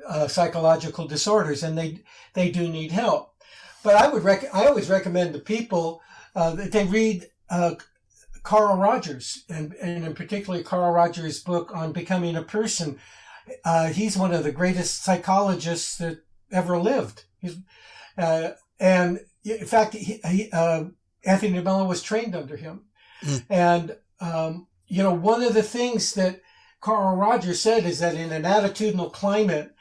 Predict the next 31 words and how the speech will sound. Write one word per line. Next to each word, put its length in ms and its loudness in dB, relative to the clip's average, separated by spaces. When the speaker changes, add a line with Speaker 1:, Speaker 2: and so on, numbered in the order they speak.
Speaker 1:
where 380 4
there's 260 -2
unconditional 960 0
positive 720 0
g-, 200 -14
regard, 760 -2
where 160 -2
there's 400 -4
em-, 220 2
w-, 320 -10
being 240 0
extended 640 -2
to 140 -2
a 60 -4
person 440 -4
in 120 -4
distress, 580 -4
where 140 -6
there's 360 -6
empathy 800 -2
and 160 -2
acceptance 640 -2
of 160 -2
that 240 -2
person 480 -6
being, 460 -8
being 220 -4
extended 520 -4
to 100 -6
that 220 -2
person, 380 -4